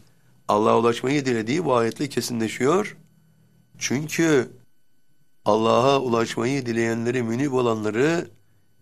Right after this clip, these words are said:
dileyenleri diyor kendisine ulaştırır. Dilek Allah'a ulaşmayı dilemektir. Ulaşım Allah'ın zatıdır. Allah'ın zatına ruh ulaşabilir. Zaten ruh Allah'ın bir emanetidir.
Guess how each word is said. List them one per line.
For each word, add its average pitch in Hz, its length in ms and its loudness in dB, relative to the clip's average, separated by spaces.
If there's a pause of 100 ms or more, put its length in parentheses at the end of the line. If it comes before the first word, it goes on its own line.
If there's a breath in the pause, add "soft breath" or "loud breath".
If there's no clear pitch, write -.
dileyenleri 110 600 -2
diyor 165 240 0
kendisine 120 560 -2
ulaştırır. 120 760 -2 (440)
Dilek 147 460 0 (540)
Allah'a 117 440 4
ulaşmayı 117 420 0
dilemektir. 101 720 -2 (120)
Ulaşım 135 540 -6 (260)
Allah'ın 101 560 -6 (880)
zatıdır. 107 840 -2 (160)
Allah'ın 107 420 0
zatına 110 540 -2
ruh 123 300 0 (200)
ulaşabilir. 101 800 -4 (440)
Zaten 101 480 0
ruh 151 240 0 (200)
Allah'ın 101 520 -2
bir 131 180 -8 (100)
emanetidir. 98 880 -4